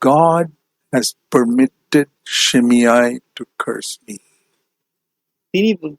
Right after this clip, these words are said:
Speaker 2: বলছেন যে যদি ঈশ্বর সিমিকে অনুমতি দিয়েছেন আমাকে অভিশাপ দেওয়ার,
Speaker 1: God has allowed him to open his mouth and curse me.
Speaker 2: ঈশ্বর তাকে তা-,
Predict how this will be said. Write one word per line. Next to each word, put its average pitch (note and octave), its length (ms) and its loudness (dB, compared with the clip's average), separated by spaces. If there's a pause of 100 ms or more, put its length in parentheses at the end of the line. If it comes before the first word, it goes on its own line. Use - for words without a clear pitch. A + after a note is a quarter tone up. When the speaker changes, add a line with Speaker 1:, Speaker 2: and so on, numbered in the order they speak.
(100)
Speaker 2:
বলছেন E3 340 0
যে E3+ 160 0
যদি F#3+ 300 -2 (120)
ঈশ্বর A3+ 540 -2
সিমিকে A3 720 -2
অনুমতি A#3+ 540 -2
দিয়েছেন G3 300 0
আমাকে F#3 280 -6
অভিশাপ G#3 440 0
দেওয়ার, C3+ 320 0 (1080)
Speaker 1:
God F3+ 340 2
has C#3 340 0
allowed C#3+ 340 4
him D#3 140 -2
to - 40 0
open C3 380 2
his A2+ 140 -4
mouth A2+ 300 2
and A#2 140 -4
curse B2 280 -4
me. B2 60 -10 (640)
Speaker 2:
ঈশ্বর A#3+ 380 0
তাকে G#3 400 2 (340)
তা-, D#3 360 -2